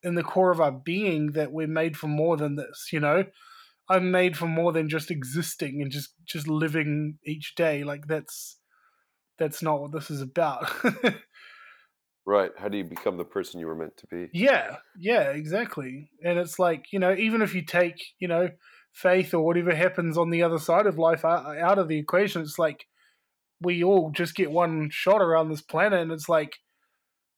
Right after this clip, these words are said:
Speaker 1: I want it to be an adventure. I want it to be, you know, I want to, at the end of the day, I want a story worth telling. That's, that's how I feel, honestly. Like,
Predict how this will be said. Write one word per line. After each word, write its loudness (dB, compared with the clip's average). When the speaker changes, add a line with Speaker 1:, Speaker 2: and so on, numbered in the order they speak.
Speaker 1:
I 6
want 4
it 2
to -8
be 4
an 2
adventure. 2
I 6
want 2
it 0
to -6
be, -4
you -2
know, 6
I 2
want 2
to, 0
at -4
the 2
end 0
of -2
the -4
day, 2
I 6
want 2
a -2
story 0
worth -2
telling. 0
That's, -8
that's -2
how 4
I 4
feel, -2
honestly. -4
Like, -2